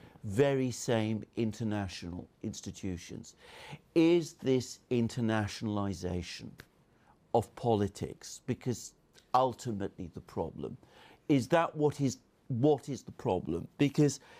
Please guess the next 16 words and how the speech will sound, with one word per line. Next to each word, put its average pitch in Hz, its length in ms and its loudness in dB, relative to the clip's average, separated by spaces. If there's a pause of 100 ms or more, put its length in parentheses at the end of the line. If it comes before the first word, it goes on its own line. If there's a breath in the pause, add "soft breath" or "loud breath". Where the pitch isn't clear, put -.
(200 loud breath)
it's 160 140 2
becoming 170 440 2
an 165 80 4
even 180 280 4
worse 175 240 4
problem. 113 380 0
You 139 100 6
said, 156 300 2
Thierry, 107 420 -2
one 151 240 2
thing 160 220 2
that - 160 -4
stood 131 320 0
out 120 240 -2
for - 140 -10
me, - 180 -12